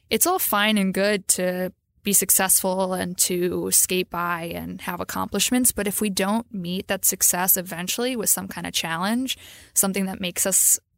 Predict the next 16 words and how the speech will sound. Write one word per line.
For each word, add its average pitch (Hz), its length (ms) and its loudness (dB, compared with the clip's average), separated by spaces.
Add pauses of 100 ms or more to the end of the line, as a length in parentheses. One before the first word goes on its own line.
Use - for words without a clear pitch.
(100)
feel 214 480 0
a - 60 2
little 214 240 4
weird 202 380 4
or 185 160 -2 (180)
not 190 260 -2
feel 190 280 0
as 185 260 2
accomplished, 262 800 0 (400)
and 185 80 2
we 196 80 4
have 196 100 0
to 208 120 0
work 196 260 -4
through 285 200 2
that, 294 220 4